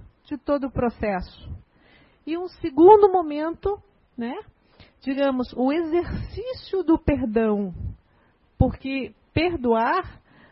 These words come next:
não basta simplesmente a gente sentar e pedir pra, ah, né, que Deus me ilumine e eu perdoe, né, todo mundo. Não, é um exercício. A gente tem que fazer a nossa parte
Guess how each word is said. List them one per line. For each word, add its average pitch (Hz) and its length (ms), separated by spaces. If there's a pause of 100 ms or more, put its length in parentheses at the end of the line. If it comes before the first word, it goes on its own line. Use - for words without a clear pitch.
(120)
não 359 220
basta 311 460
simplesmente 247 840
a 269 40
gente 240 300
sentar 240 640
e 285 120
pedir 262 400
pra, - 140
ah, 247 440 (720)
né, 240 280 (300)
que 247 100
Deus 269 280
me 285 120
ilumine 302 600
e 359 40
eu 359 120
perdoe, 294 920 (160)
né, 294 240 (160)
todo 277 240
mundo. 220 460
Não, 247 240
é 294 100
um 349 120
exercício. 285 1080
A - 80
gente 240 300
tem 277 120
que 294 120
fazer 277 640 (300)
a 233 140
nossa 277 580
parte 254 640